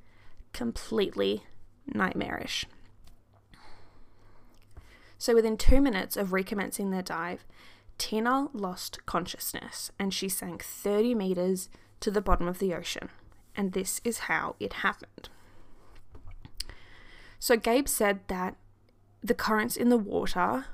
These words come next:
were so much stronger than they'd anticipated and much stronger than anything Tina had ever experienced in her diving lessons. And kind of rattled a bit by this,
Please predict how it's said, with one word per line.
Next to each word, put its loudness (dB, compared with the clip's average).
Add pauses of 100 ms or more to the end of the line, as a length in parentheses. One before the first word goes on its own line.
were 4
so -2
much -4
stronger -2
than -2
they'd -2
anticipated -2 (540)
and 2
much 2
stronger -2
than -2
anything -2
Tina -4
had -4
ever -2
experienced -4
in -8
her -4
diving 4
lessons. -4 (800)
And 6 (300)
kind 4
of 2
rattled 4
a 0
bit -4
by 0
this, -4